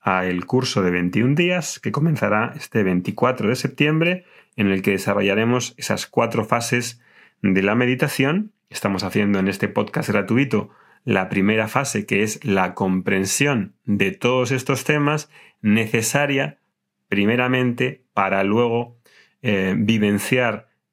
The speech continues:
estas cuatro fases de manera práctica. Lógicamente, necesita una práctica, necesita una guía y necesita que tú eso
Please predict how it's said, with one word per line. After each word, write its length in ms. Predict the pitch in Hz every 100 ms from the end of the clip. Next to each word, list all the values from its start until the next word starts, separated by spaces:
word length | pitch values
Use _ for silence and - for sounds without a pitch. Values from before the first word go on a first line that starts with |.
| _
estas 400 | 117 101 - 95
cuatro 360 | - 123 120 113
fases 500 | 123 117 - 123 -
de 180 | 120 98
manera 540 | 92 92 95 101 - _
práctica. 640 | 110 113 - 104 156 143 -
Lógicamente, 840 | 120 - 107 107 101 101 104 107 - _ _ -
necesita 760 | 98 95 98 113 107 110 - _ -
una 320 | 120 120 117
práctica, 680 | 131 131 - 123 127 151 _ _ _
necesita 600 | 214 104 - 107 107 107
una 240 | 120 107 104
guía 500 | 127 120 123 - _ _ -
y 80 | 104
necesita 460 | 92 92 104 107
que 140 | - 92
tú 440 | - 127 135 - -
eso 460 | 117 - 120 117